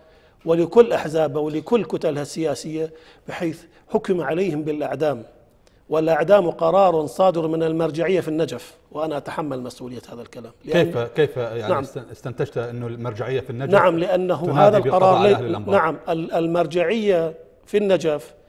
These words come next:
Speaker 1: هي التي تتحمل المسؤولية الشرعية والأخلاقية عن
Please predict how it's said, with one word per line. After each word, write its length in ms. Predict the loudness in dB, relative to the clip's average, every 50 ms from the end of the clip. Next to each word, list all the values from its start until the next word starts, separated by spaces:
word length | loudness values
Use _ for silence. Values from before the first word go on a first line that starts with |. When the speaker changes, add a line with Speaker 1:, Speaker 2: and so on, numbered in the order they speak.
| _ _ _
Speaker 1:
هي 200 | -2 2 4 4
التي 300 | 4 4 2 2 2 -4
تتحمل 580 | -6 -4 -6 -6 -4 -2 -2 -2 -2 -2 -2 -2
المسؤولية 600 | -2 -2 -4 -6 -8 -6 -6 -4 -4 -2 -2 -2
الشرعية 480 | -2 -2 -2 -4 -4 -4 -4 -4 -4 -2
والأخلاقية 840 | -2 -2 -4 -4 -4 -4 -4 -4 -4 -4 -4 -2 -2 -2 -2 -2 -2 -2
عن 260 | -2 -2 -2 -2 -6